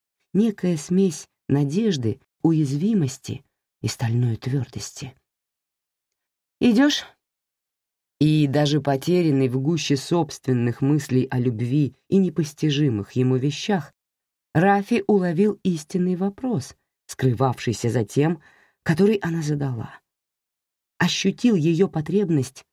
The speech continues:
в спокойствии, тепле и возможности не думать хоть недолго.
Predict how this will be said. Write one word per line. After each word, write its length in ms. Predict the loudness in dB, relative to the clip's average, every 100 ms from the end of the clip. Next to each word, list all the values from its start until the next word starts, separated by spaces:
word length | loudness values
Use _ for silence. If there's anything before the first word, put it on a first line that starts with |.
| _
в 60 | -16
спокойствии, 800 | -6 -6 -4 -4 -6 -8 -10 -12 _ _ _ _ _
тепле 600 | -6 -6 -2 0 0 -2 -2
и 160 | 0 0
возможности 760 | 0 0 0 0 -2 -2 -2
не 260 | 0 2 0
думать 680 | 0 0 -2 -2 -6 -10 _ _ _ _
хоть 180 | -10 -6
недолго. 540 | -6 -4 -6 -8 -16